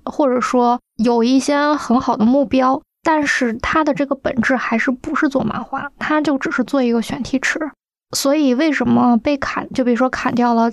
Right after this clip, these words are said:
其他的题材，只保留神话题材，就是因为其他题材，就比如说在他们这一年的发展和甄选中，他们会觉得可能神话题材是比较符合他们发展方向的，其他的就不符合，所以就被砍掉了。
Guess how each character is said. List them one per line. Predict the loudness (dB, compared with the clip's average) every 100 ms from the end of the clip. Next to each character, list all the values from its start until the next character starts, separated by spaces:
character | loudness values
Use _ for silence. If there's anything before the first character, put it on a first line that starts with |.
| -2
其 | -4
他 | -2 0 0
的 | 0
题 | -2 -6
材， | -4 -4
只 | -2 -2
保 | 0 2
留 | 2
神 | 2 2
话 | 2 0
题 | -2 -6
材， | -6 -2
就 | 0
是 | 2 4
因 | 4
为 | 2
其 | 0
他 | 0 0
题 | 0 -4
材， | -2 0 0 -4 _ _
就 | -2
比 | 0
如 | 2
说 | 2
在 | 0
他 | 0 2
们 | 2
这 | 2
一 | 4
年 | 4 6 6
的 | 4
发 | 2 -2
展 | 0 0
和 | 0 2 2 0 -2
甄 | 0 0
选 | -2 -2
中， | 0 2
他 | 4 4
们 | 4
会 | 4
觉 | 0 0
得 | 2 0 0 _ _
可 | 2
能 | 4
神 | 4 4
话 | 4 2
题 | 0 -2
材 | 0 0
是 | 0
比 | -2
较 | 0 0
符 | 0 -6
合 | -4
他 | 2 4
们 | 4
发 | 4 0
展 | 0 0
方 | 2 2
向 | 2 0
的， | -2 -6 -6
其 | -2
他 | 0
的 | 0
就 | 0 0
不 | 0
符 | 0 -4
合， | -6 -6
所 | -2
以 | 0
就 | 0
被 | -2
砍 | -2 -4 -6
掉 | -4 -4
了。 | -4